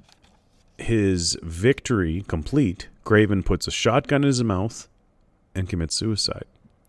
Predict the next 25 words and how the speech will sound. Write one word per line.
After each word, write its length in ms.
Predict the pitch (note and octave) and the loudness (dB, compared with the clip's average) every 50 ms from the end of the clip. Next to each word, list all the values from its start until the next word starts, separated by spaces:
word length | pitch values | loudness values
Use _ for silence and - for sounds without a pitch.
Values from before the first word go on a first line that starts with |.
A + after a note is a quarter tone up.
| - - - - - - - - _ | -20 -20 -20 -20 -20 -20 -20 -20 _
Hugely 920 | - - - - - - A#2+ C#3 C#3 C3+ C3 B2 A#2 F#2+ E2 E2 E2+ E2 D#2 | -14 -10 -6 -4 0 6 12 12 12 12 12 12 12 8 4 -2 -2 -2 -4
controversial 760 | - - E2 D#2 D2 D#2 E2 D#2+ D2+ C2+ - - - - | -4 -6 -6 -4 -4 -6 -6 -6 -6 -4 -4 -6 -6 -6
at 120 | - - - | -8 -8 -12
the 60 | - | -12
time, 320 | - - D#2+ D#2 D#2 D#2+ | -10 -8 -8 -8 -8 -6
although 300 | E2 D#2+ D#2+ F2 F2 F2+ | -6 -2 2 4 4 6
I 160 | F2+ E2 E2 E2 | 6 4 4 2
didn't 280 | D2+ C#2+ C2+ C2+ C2+ | 0 -2 -2 -4 -6
know 180 | C#2 - C#2 D2+ | -8 -6 -6 -6
it. 120 | E2 E2+ | -6 -6
I 120 | D#2+ D2 D2+ | -6 -8 -8
just 240 | - - - - | -10 -10 -10 -8
thought 220 | - D2+ C#2+ C#2+ - | -8 -8 -8 -8 -8
that's 200 | - C2+ - - | -8 -10 -8 -8
how 140 | - - - | -8 -6 -4
stories 480 | - - - D#2+ - - - E2 - | -4 -4 -4 -4 -4 -4 -6 -4 -2
went. 220 | - G#2+ A2 - - _ _ - - - - - - - - | -2 -2 -2 -2 -6 _ _ -18 -16 -16 -16 -18 -20 -10 0
This 220 | - C3 C3 - | 2 2 4 4
is 120 | F3+ F#3 - | 2 2 2
still 300 | - - D#3 D#3 D3 D3+ | 2 4 6 6 6 6
a 60 | C#3+ | 4
comic 420 | - - D3 D3 D#3+ E3 D#3 - | 2 0 0 2 2 2 2 0
book 220 | - E2+ D2+ D2 - | -2 -4 -4 -2 -2
after 400 | D2 D2 D2 - - F2 F2+ F2 | -4 -4 -6 -4 -2 0 2 2
all. 260 | E2 D2 - - | 2 0 -2 -8